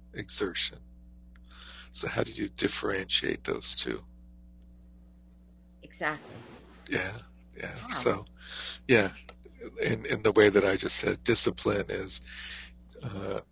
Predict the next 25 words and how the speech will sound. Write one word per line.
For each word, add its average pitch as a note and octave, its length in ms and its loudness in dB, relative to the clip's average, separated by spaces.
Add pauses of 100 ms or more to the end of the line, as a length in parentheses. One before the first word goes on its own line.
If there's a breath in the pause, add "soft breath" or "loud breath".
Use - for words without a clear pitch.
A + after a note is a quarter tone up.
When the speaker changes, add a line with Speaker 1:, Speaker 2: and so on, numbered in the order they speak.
(200)
Speaker 1:
is - 320 -2
these G#2 220 4
four, A2+ 500 10 (480 loud breath)
what A2 80 -2
do G#2+ 100 4
they F#2+ 60 4
call G#2 220 0
them? - 80 -12
The - 80 -4
four, G#2 560 2 (1000 loud breath)
um, G2 460 -6 (2500 loud breath)
Speaker 2:
Sort A#3+ 220 -4
of A3 80 -2
like E3+ 160 2
knowing F#3+ 460 0
what F#3 140 -4
you D#3 120 -6
should G3+ 340 -6
do, A3+ 300 -2
and F3+ 120 -2
then D#3+ 180 -2
diligence E3 640 -4
is C#3 140 -14
doing D#3 380 -6
it? F#4+ 120 -12